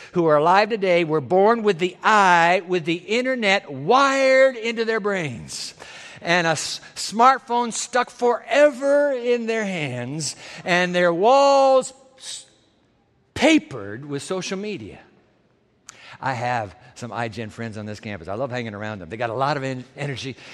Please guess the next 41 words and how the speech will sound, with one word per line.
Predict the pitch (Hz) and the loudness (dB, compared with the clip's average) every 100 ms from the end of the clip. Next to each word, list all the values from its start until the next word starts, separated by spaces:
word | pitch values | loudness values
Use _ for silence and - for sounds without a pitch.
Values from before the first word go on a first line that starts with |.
| - | -14
They | 120 | -10
have | 117 113 | -6 -6
a | |
crazy | 104 - 160 175 165 | -8 -6 -2 -2 -4
sense | 147 165 156 139 | -8 -8 -10 -12
of | |
humor. | 131 156 139 101 87 - - - - 107 | -10 -8 -8 -10 -16 -20 -20 -20 -18 -8
But | 135 110 | -6 -6
look | 120 165 - | -4 -6 -4
out. | 156 110 - | -4 -4 -6
I | 107 | -10
could | - - 98 | -10 -12 -12
not | 104 107 | -12 -14
believe | 101 107 185 | -14 -14 -14
this | 185 113 | -16 -16
when | 107 | -14
I, | 101 | -14
when | 98 104 | -14 -12
I | |
read | 101 123 | -12 -12
the | 123 | -12
book | 123 160 | -16 -16
last | 156 160 - | -16 -16 -16
week. | 202 196 _ _ _ _ _ _ _ _ _ _ _ _ _ _ _ _ _ | -18 -18 _ _ _ _ _ _ _ _ _ _ _ _ _ _ _ _ _
Listen | 147 180 175 | -6 -4 -6
to | |
this. | 165 180 - - _ | -4 -4 -6 -16 _
This | 196 | -4
stunned | - - 220 185 | -4 -4 -4 -4
me. | 110 90 - _ _ _ _ - | -10 -16 -20 _ _ _ _ 0
The | 170 | 2
mental | 175 208 262 - 277 | 2 0 0 0 0
and | 240 | 0
emotional | 208 202 247 247 240 | 0 2 2 0 -6
stress | - 208 208 | -4 2 2
this | 202 190 | 2 -6
new | 202 254 | -4 -4
generation | 214 220 220 226 226 | -2 0 0 0 -2
is | 202 | -2
living | 220 262 269 | 0 0 0
with, | 233 185 | -2 -4